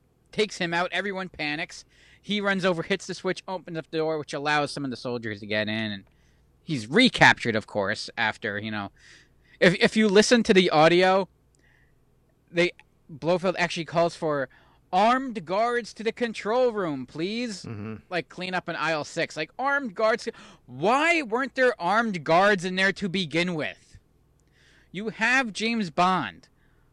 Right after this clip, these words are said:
Speaker 1: Why did you, one, not already just shoot him and be done with it? Or two, at least have someone there with a gun. Maybe two people with guns.
Speaker 2: Right.
Speaker 1: But they were basically standing there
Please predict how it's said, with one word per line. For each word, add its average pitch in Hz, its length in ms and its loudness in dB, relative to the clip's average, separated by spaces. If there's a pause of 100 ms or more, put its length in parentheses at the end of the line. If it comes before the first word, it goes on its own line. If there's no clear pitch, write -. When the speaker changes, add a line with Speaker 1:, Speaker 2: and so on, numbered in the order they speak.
(1200)
Speaker 1:
Why 190 260 2
did 247 200 -4
you, 220 120 -2
one, 170 400 -2
not 170 220 0
already 196 320 0
just 165 180 -2
shoot 175 260 -4
him 175 200 -2
and 143 100 -4
be 135 100 -8
done 123 180 -6
with 101 140 -10
it? 120 140 -6 (1000)
Or 175 100 -6
two, 262 320 -6
at 202 140 -2
least 262 200 -6
have 247 220 2
someone 294 540 0
there 262 200 0
with 240 160 0
a 202 100 -2
gun. 160 400 2 (440)
Maybe 320 440 -4
two 349 300 -2
people 214 340 -8
with 160 200 -2
guns. 107 480 -8 (300)
Speaker 2:
Right. 107 220 -10 (960)
Speaker 1:
But 190 200 6
they 226 160 8
were 240 160 8
basically 262 460 4
standing 226 420 4
there 202 200 6